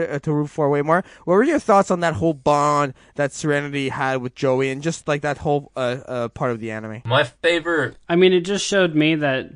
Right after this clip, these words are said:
Speaker 3: whoop, go ahead,
Speaker 2: Yeah,
Speaker 3: Retro.
Speaker 2: sorry. My favorite part would be when they actually do fix her eyes, man. That was, like, not gonna lie, I cried a bit. Uh, that was recently, not as a kid.
Speaker 3: <laughs>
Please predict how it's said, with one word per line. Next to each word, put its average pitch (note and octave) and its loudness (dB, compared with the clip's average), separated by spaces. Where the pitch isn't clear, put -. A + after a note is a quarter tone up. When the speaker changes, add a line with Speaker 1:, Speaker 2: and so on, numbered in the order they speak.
Speaker 3:
whoop, C#3+ -6
go C#3 -2
ahead, B2+ -2
Speaker 2:
Yeah, A#2 6
Speaker 3:
Retro. G#2+ -6
Speaker 2:
sorry. G#2+ 0
My C3 4
favorite C#3 2
part A#2+ 4
would G#2+ -2
be A2 -2
when A2 -4
they G#2+ -2
actually G#2+ 0
do A2 -6
fix - -8
her G2+ -6
eyes, F#2+ -4
man. F#2+ -12
That A2 2
was, A2+ 2
like, G#2+ 0
not A2+ 0
gonna B2+ 0
lie, G#2 0
I - -8
cried G2 -2
a F#2 -8
bit. G2+ -10
Uh, G2+ -2
that A#2 4
was A2 2
recently, G#2+ -2
not G#2+ -2
as G2 -2
a - -14
kid. G2 -6
Speaker 3:
<laughs> C#3+ 2